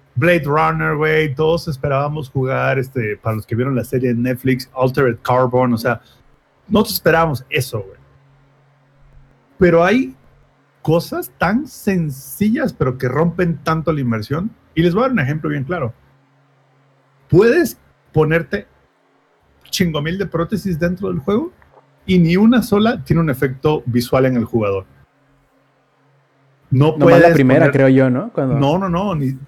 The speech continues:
Speaker 1: la de los brazos, exacto, la de la mano nada más. Pero te pones implantes de brazos, digo, de piernas, perdón, y en ningún momento se nota que tu personaje tenga como que es implante.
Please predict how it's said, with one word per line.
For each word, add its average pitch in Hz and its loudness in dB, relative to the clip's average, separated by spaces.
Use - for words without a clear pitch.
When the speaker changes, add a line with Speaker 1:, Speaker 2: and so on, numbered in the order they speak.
Speaker 1:
la 151 0
de 139 2
los 123 2
brazos, 165 0
exacto, 120 -4
la 127 2
de 135 4
la 135 2
mano 190 0
nada 165 0
más. 156 -2
Pero 160 4
te 160 0
pones 208 2
implantes 165 -2
de 147 0
brazos, 170 -2
digo, 143 2
de 123 4
piernas, 196 2
perdón, 233 -4
y 147 0
en 156 0
ningún 151 -2
momento 170 -2
se 135 -4
nota 143 -2
que 131 -6
tu 123 -6
personaje 127 -4
tenga 135 -4
como 120 0
que 120 0
es 135 -4
implante. 117 -4